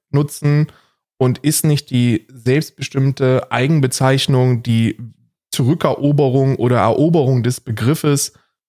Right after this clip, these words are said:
von der, von der U S Black Culture etwas, das, ähm, das wir,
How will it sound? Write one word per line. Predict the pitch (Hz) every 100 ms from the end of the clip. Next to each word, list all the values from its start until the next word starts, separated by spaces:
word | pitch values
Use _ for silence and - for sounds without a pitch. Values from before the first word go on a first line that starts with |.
| _ _
von | 131 127 123
der, | 117 117 117 113 -
von | 139 120
der | 120 117 -
U | 113 131
S | 101 131 -
Black | 120 123
Culture | - 117 127 - 123 123 120 - _ _ _ _
etwas, | 131 131 135 131 -
das, | 123 120 -
ähm, | 120 120 113 113 113 - - _ _ -
das | 127 -
wir, | 123 120